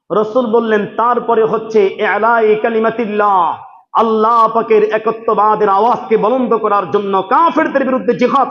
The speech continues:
করা, এটা হচ্ছে আল্লাহ পাকের কাছে বড় আমল।" মা বাবার উসিলায় দোয়া করলে আল্লাহ কবুল করেন। সুবহানাল্লাহ বলেন। মা বাবার উসিলায় যদি কোনো সন্তান দোয়া করে,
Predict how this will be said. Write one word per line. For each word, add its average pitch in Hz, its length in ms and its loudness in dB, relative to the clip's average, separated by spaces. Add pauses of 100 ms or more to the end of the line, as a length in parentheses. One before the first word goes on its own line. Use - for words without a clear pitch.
করা, 208 160 0
এটা 196 160 -2
হচ্ছে 185 260 -8
আল্লাহ 175 200 -2
পাকের 156 200 -4
কাছে 143 160 -10
বড় 135 200 -4
আমল।" 104 240 -12 (1500)
মা 180 400 -2
বাবার 180 280 0 (140)
উসিলায় 202 380 0
দোয়া 165 260 0
করলে 180 280 -2
আল্লাহ 160 180 0
কবুল 147 360 -2
করেন। 110 280 -12
সুবহানাল্লাহ 226 600 -2
বলেন। 170 220 -2 (760)
মা 190 280 2
বাবার 220 320 0
উসিলায় 240 360 2
যদি 233 160 0
কোনো 233 180 0
সন্তান 240 460 -2
দোয়া 262 220 4
করে, 262 420 0